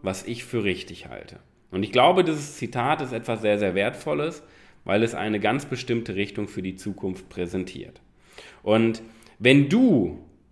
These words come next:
die zweite Seite wählst, das heißt, alte Glaubenssätze und Ängste aufbrechen, hinter dir lassen, den Blickwinkel ändern,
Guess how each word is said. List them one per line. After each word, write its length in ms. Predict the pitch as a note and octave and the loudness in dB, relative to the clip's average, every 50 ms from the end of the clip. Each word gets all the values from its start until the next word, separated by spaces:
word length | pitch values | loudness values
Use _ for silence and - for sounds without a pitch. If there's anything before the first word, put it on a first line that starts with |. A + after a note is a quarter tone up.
| _ _ - | _ _ -10
die 80 | G#2+ | -8
zweite 520 | - - - C#3 C#3 C#3+ E3 F3 - C#3+ G#2+ | -8 -6 0 4 6 8 8 6 4 0 -2
Seite 380 | G#2 F#2+ F2 F2 - F2 D#2 | 0 0 -2 -2 -4 -8 -8
wählst, 260 | E2+ D#2+ C#2+ - - | -8 -8 -8 -10 -12
das 140 | - D#2+ - | -16 -10 -4
heißt, 260 | G2+ F#2+ F#2+ - - | -4 -4 -4 -4 -4
alte 320 | - A#2 B2+ C3+ C3 D3 A#2 | 0 2 2 2 2 0 0
Glaubenssätze 760 | A#2 G#2+ A2 C3 C#3+ C#3+ C3 A#2+ B2 A2+ A2+ - - - A#2 | 2 4 4 4 4 2 0 0 0 -2 -2 -2 -4 -2 -2
und 100 | G#2 - | -2 -2
Ängste 400 | - G#2+ A#2+ B2 B2 - F#2+ - | -2 -2 -2 -2 -4 -6 -6 -4
aufbrechen, 580 | F2 A2 A#2+ B2+ B2 B2 - F#2 F2+ - G#2+ F#2 | 0 0 0 -2 -4 -6 -6 -6 -6 -4 -6 0
hinter 380 | G2+ A2+ C3 D3 C#3+ C#3 A2 | 2 2 2 2 0 -2 -2
dir 140 | G2 G2 F2 | 0 0 0
lassen, 320 | E2+ D#2 - - - F#2 | 0 -2 -4 -6 -6 -2
den 180 | F#2 G2 G2 F#2+ | 0 0 0 2
Blickwinkel 600 | G#2+ B2+ C3+ B2+ - A2+ G#2+ G2 F#2+ G2 F#2+ - | 2 2 2 2 0 0 0 0 0 -4 -6 -8
ändern, 440 | - E2 F2 E2+ D#2+ C#2 B1+ - | -6 -8 -6 -6 -8 -10 -12 -14